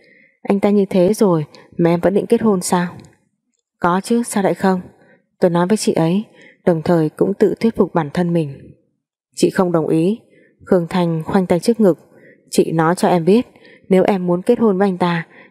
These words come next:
thì chị sẽ nhốt em trong phòng. Anh ta muốn cưới em thì phải bước qua xác chị đã. Thôi đừng mà. Ngô Tiến An nghe vậy thì lập tức nói,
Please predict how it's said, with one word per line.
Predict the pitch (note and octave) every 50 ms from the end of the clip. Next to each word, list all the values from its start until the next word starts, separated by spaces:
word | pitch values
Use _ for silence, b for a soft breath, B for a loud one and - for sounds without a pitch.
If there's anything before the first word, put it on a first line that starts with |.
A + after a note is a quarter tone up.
| b b
thì | - F3+ E3
chị | - F#3 -
sẽ | - - F3+
nhốt | G3 A3+ A3
em | - G#3+ F#3
trong | F#3 G3 F3+
phòng. | E3+ - F3+ E3 D#3 D3 - _ B B B B B B B B
Anh | - F3 E3
ta | D#3+ E3+ D#3+
muốn | D#3+ E3 E3 E3 -
cưới | - F3 F3 F3+
em | - G#3 F#3+ F3+ E3+ - b b b b b -
thì | - F3
phải | D3+ D3+
bước | D3+ F3+ G#3+ -
qua | - F3+
xác | E3+ - A3+ A3+ -
chị | - A3+ F3+
đã. | - D#3+ E3 G#3 - - - _ _ _ _ _ _ _ _ _ _ _ _ _ _ _ _ _ _ _ - - -
Thôi | - F#3+ F3
đừng | F#3 F3 D#3+ D#3
mà. | D#3+ D#3 D#3 D3+ D#3 - b b b b b b b b b b _
Ngô | - G3 F#3
Tiến | - G3 F#3
An | F3+ G#3 G3+ F#3+
nghe | F#3 F#3+ F#3
vậy | F3 F#3+ E3+ - -
thì | - F3
lập | E3 D#3 - -
tức | A3+ A3+ -
nói, | G#3 F3 E3 E3 F#3+ A3+